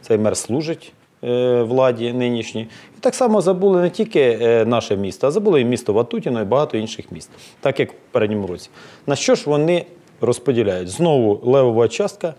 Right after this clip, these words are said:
невідомо на які дороги, на дороги, які не є стратегічними, е, у нашій області. Ну, е, як то кажуть, хотілося б керувати в своєму городі, і не хотілося впливати на область. Бо ж кажуть,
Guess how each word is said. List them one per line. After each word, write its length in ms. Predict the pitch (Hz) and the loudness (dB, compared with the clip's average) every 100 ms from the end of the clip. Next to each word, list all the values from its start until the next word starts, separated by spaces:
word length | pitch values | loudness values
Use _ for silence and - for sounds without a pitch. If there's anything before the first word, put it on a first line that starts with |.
| - - - - | -20 -20 -20 -4
невідомо 560 | 123 135 135 135 123 117 | 0 2 2 2 2 2
на 140 | 113 | 2
які 260 | 113 107 110 | 0 0 -2
дороги, 420 | 101 160 180 143 - - - | 0 2 0 -4 -10 -20 -6
на 100 | 113 | -4
дороги, 320 | 110 151 151 | 2 2 4
які 560 | 113 107 - 131 131 120 - | 2 0 -2 -2 -2 -4 -4
не 200 | 110 117 | 0 2
є 200 | 127 127 | 2 0
стратегічними, 800 | - 90 104 104 113 - 90 87 | -2 -6 -6 -4 -6 -10 -12 -12
е, 520 | 85 104 92 90 90 | -14 -14 -12 -10 -8
у 140 | 107 | -4
нашій 300 | 104 107 - | -4 -4 -4
області. 520 | 92 82 90 - - 98 - - _ - | -6 -8 -14 -20 -20 -20 -20 -20 _ -2
Ну, 240 | 202 190 - | 0 0 -4
е, 240 | 147 139 139 | -2 2 2
як 180 | 156 | 2
то 80 | - | -2
кажуть, 500 | - 190 160 147 - - | 0 0 0 -6 -10 -6
хотілося 480 | 151 190 170 - | -2 0 0 2
б 100 | 147 | -2
керувати 460 | - 156 160 165 151 | 0 0 2 2 0
в 60 | 131 | -4
своєму 420 | 151 190 247 139 | -4 -2 0 0
городі, 480 | 110 104 92 87 98 _ _ _ _ - | 2 0 -2 -8 -18 _ _ _ _ -6
і 100 | 123 | -4
не 60 | |
хотілося 480 | 123 131 160 127 - | -2 -2 2 2 2
впливати 540 | 101 - 123 117 98 104 | -2 0 2 2 2 0
на 160 | 107 | 0
область. 460 | 107 87 87 - - - | 0 -2 -6 -14 -20 -10
Бо 80 | 107 | -8
ж 60 | |
кажуть, 380 | - 120 110 - | 0 0 0 -4